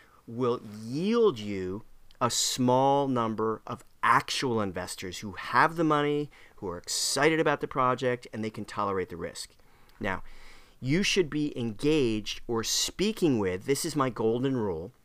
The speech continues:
you should be engaged or speaking with a minimum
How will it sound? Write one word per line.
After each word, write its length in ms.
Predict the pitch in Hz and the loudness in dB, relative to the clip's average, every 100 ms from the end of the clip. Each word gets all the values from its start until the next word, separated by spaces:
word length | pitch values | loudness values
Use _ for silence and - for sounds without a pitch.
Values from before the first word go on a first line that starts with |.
| _ _ - | _ _ -6
you 100 | 127 | -4
should 160 | - 135 | -2 0
be 160 | 131 | 2
engaged 600 | 113 104 117 147 202 - - | 0 2 2 4 2 -4 -6
or 120 | 113 | -4
speaking 720 | - - - 175 - 165 139 | -2 -4 -2 -4 0 0 2
with 380 | 117 110 110 - - _ - - - | 2 0 -4 -14 -20 _ -20 -20 -8
a 100 | 123 | -2
minimum 800 | 120 120 127 165 202 113 85 117 | 0 2 6 6 6 4 0 -10